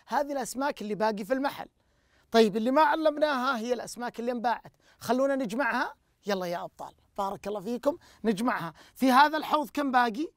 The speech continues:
باقي ثلاث سمكات، وهذا الحوض خمس سمكات. إذن اللي أنباع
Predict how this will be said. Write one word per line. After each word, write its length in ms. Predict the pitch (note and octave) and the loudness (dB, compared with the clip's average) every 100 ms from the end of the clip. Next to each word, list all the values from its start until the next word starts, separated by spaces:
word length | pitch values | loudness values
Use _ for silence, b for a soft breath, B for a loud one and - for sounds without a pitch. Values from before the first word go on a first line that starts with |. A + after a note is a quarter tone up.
| _ _ | _ _
باقي 260 | G3+ G#3+ A3+ | -6 -6 -4
ثلاث 420 | C4 G3 A#3+ C#4+ | -4 -2 -2 -2
سمكات، 520 | C#4+ C#4+ C#4+ D#4 B3+ - _ b b b | -4 -4 0 0 0 -4 _ b b b
وهذا 340 | G3 B3 D4 D4 | 4 6 6 2
الحوض 400 | - D4 E4 - _ | 2 2 2 -6 _
خمس 360 | - A3 C4 | -6 -4 -2
سمكات. 580 | - A3+ A3+ G#3 F#3 D3 - b b - | -4 -4 -4 -6 -10 -12 -16 b b 2
إذن 360 | D#4 C#4+ B3+ - D4 | 4 4 0 -4 -6
اللي 200 | B3+ C4+ | -4 -4
أنباع 640 | - B3+ A3+ D4 D#4 E4+ | -4 -4 2 6 6 4